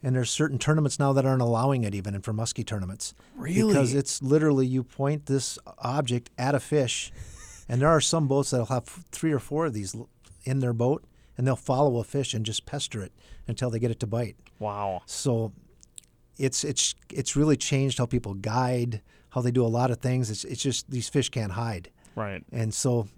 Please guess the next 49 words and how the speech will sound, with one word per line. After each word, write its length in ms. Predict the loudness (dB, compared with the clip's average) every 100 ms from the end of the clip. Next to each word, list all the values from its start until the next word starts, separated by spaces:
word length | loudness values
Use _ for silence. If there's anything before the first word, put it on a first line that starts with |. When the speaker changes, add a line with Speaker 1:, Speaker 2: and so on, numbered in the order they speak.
| -8
Speaker 1:
we'll 160 | -2 0
see. 400 | 2 4 4 2 -4
I 180 | -2 -2
personally 480 | 0 -2 0 2
don't 220 | 4 4 4
have 220 | 2 2
one 160 | 2
yet. 280 | 2 0 -4 -12 _ _
I 100 | -4
do 120 | 0 2
have 100 | 2
the 60 |
side 280 | 0 2 2
imaging, 220 | 2 0
some 160 | 0 0
other 160 | 0 -2
stuff 300 | -2 -2 -2
that 140 | -6 -6 -20 _ _ _ _ _ _ -8
similar 480 | -2 4 6 8 6
but 120 | 4
not 300 | 2 0 0
as 180 | -2 -6
good 280 | 2 4 4
as 140 | 2
what 180 | 0 0
these 240 | -2 0
are, 160 | 2 2
the 100 | 0
three 180 | -2 -2
sixties 560 | -2 -4 -4 -4 -2
and 100 | -2
the 60 | -4
live 280 | -2 -4 -2
imaging. 420 | -2 -2 -2 -6 -8 -20 -10
And 140 | -2 2
some 100 | 2
Speaker 2:
Mm-hmm. 40 |
Speaker 1:
of 40 | 2
these, 120 | 2
that 160 | 2 2
product's 360 | 0 0 -2
three, 180 | -4 -4
four 200 | -2 -2
thousand. 340 | 0 -2 0
Speaker 2:
<laughs> 320 | -2 -4 -4 0
Right. 440 | 2 4 4 0 0
Speaker 1:
Um, 380 | 2 4 4 0 -6 -8
<laughs> 260 | -6 -6 -2
I, 160 | -2